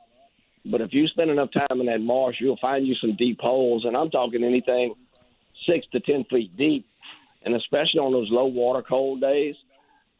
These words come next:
all your redfish are gonna be stacked in that hole. <clears throat> It's just, it's just a matter of working them and getting them to bite. You'll find redfish, black drum, and sheephead all mixed together.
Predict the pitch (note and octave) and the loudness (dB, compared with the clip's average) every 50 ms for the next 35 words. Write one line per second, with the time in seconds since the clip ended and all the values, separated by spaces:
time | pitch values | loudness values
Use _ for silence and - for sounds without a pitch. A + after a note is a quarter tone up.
0 | _ A#3 A#3+ D4+ D#4 D#3 C#3 C3+ B2+ A#2+ B2+ C3 B2+ - - G#2+ A2 - - A2+ | _ -2 0 0 0 0 0 0 0 0 2 0 0 -2 -6 -8 -8 -6 -6 -6
1 | G#2 G#2+ G#2 - - - G2 F#2+ - - F#2 F2 F#2 G2+ - - - - - _ | -4 -6 -6 -4 -2 -2 -2 -2 -2 -2 -2 -2 -4 -2 -2 -2 -2 -2 -6 _
2 | _ _ _ _ _ _ _ _ _ _ _ _ _ _ _ - - - _ _ | _ _ _ _ _ _ _ _ _ _ _ _ _ _ _ -20 -20 -20 _ _
3 | _ _ _ _ - - - B2 - - - - A2 A#2+ - - C#3+ C#3+ - - | _ _ _ _ 0 0 2 0 0 -2 -6 -10 -10 -10 -4 -4 -4 -4 -4 -10
4 | - - A2 A2+ B2+ C3 B2 C3 B2 B2+ C3 C3+ C#3 C#3 C#3 C3+ A#2+ A2+ B2 B2+ | -12 -12 -8 -2 -2 0 0 0 0 0 0 0 2 2 2 0 0 0 0 0
5 | C3+ C3+ - D3 C#3+ C#3 C3+ B2+ A#2 C3+ C#3 A#2 C3 A#2+ A2+ G#2+ G#2+ B2+ C#3 C3+ | 0 0 -2 -4 -2 -2 -4 -2 0 0 0 0 -2 -4 -4 -2 -2 0 0 0
6 | A#2+ - - _ _ _ _ _ _ _ _ _ _ _ _ A#2 C3 B2+ B2 C#3+ | -2 -4 -8 _ _ _ _ _ _ _ _ _ _ _ _ 0 0 0 2 0
7 | C#3 C#3 B2+ A#2+ B2 C3+ C3 - B2 C3 B2 A#2+ - - C3 C3 B2+ A2+ G2+ A#2+ | -2 -2 0 0 0 0 0 0 -2 -4 -4 -2 -2 -2 0 0 0 -2 -2 -2
8 | B2+ C3 C3 B2+ B2+ B2 C3 - - D3+ C#3+ - D3+ C3 A2 G2+ G#2 - A#2+ A2+ | 0 0 0 -2 -2 -4 -4 -2 0 0 0 0 0 0 2 2 0 0 -2 -2
9 | A2+ A2 A2 G2+ - - F#2 E2+ G#2 G#2+ B2 A#2+ G#2+ F#2+ | -2 -4 -6 -8 -8 -12 -6 -4 -2 0 0 -2 -4 -8